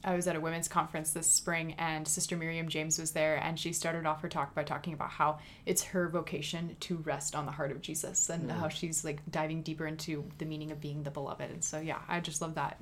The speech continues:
Speaker 1: the mental picture of, like, John resting his head on Christ.
Speaker 2: Another place to look, you know, as you mentioned before, we tend to associate this feast with Saint Margaret Mary.
Speaker 1: Mm-hmm.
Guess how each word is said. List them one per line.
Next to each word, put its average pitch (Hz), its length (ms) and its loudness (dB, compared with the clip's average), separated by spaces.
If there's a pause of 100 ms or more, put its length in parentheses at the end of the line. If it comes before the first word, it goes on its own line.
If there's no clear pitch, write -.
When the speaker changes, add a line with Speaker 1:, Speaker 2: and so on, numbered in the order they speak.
Speaker 1:
the 180 100 4
mental 170 240 2
picture 160 340 -2
of, 147 80 -4
like, - 220 -6
John - 320 0
resting 151 320 -2
his 151 100 -4
head 165 300 -4
on 190 180 10
Christ. - 540 -4 (1080)
Speaker 2:
Another 214 280 12
place - 240 12
to 160 120 6
look, 127 220 10 (100)
you 156 120 4
know, 147 340 8
as 151 160 8
you 151 60 6
mentioned 151 320 4
before, 117 460 -4 (380)
we 147 120 2
tend 175 180 8
to 160 80 10
associate 135 580 4
this 131 200 -4
feast 135 400 -4
with 139 80 -8
Saint 135 280 -4
Margaret 127 360 0
Mary. 123 300 -4
Speaker 1:
Mm-hmm. 240 260 4